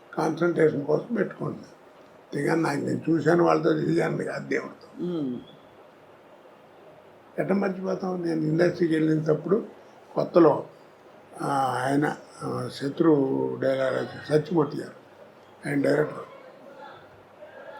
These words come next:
Speaker 1: "ఓ సారా కొట్టు ఆపరేటర్ వేషం నాది." అది ఓపెనింగ్కి డ్యాన్స్ గురించి పాట పెట్టాడు.
Speaker 2: మ్మ్.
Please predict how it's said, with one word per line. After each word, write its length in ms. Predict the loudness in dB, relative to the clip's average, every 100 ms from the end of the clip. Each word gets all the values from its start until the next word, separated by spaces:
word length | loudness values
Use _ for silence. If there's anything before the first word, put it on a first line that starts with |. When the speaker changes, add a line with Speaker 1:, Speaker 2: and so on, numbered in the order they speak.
| -20 -20 -16 -4
Speaker 1:
"ఓ 40 | 0
సారా 340 | 6 8 8
కొట్టు 260 | 6 4 2
ఆపరేటర్ 480 | 0 4 4 4
వేషం 420 | 4 4 2 -2 -4
నాది." 200 | -6 -12 -20 -20 -20 -20 -6
అది 140 | -2 6
ఓపెనింగ్కి 540 | 8 8 4 4 2
డ్యాన్స్ 420 | 2 4 4 2
గురించి 200 | 2 0
పాట 360 | 0 2 2 2
పెట్టాడు. 640 | -2 -2 -6 -8 -12 -4
Speaker 2:
మ్మ్. 240 | -2 -2